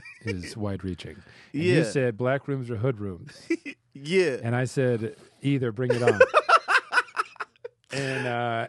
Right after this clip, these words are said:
Speaker 2: I think I overcalculated
Speaker 1: <laughs>
Speaker 2: my, my ability to connect.
Speaker 1: Okay.
Speaker 2: Yeah.
Speaker 1: But see, I, I, my thought process was,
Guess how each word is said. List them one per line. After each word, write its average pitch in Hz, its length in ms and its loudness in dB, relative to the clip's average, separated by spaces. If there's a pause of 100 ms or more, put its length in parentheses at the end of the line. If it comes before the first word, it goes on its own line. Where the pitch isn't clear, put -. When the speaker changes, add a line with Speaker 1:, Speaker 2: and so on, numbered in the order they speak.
(100)
Speaker 2:
I 123 120 0
think 151 220 -2
I 123 200 2
overcalculated 120 880 4 (440)
Speaker 1:
<laughs> - 400 -2
Speaker 2:
my, 110 200 0 (200)
my 131 180 0
ability 127 480 4
to 123 120 -2
connect. 123 520 -4 (220)
Speaker 1:
Okay. 180 640 -2
Speaker 2:
Yeah. 117 300 0 (720)
Speaker 1:
But 196 240 2
see, 226 240 -4
I, 180 280 0 (120)
I, 165 140 -4 (260)
my 180 280 2
thought 175 280 -2
process 113 540 -8
was, 98 440 -10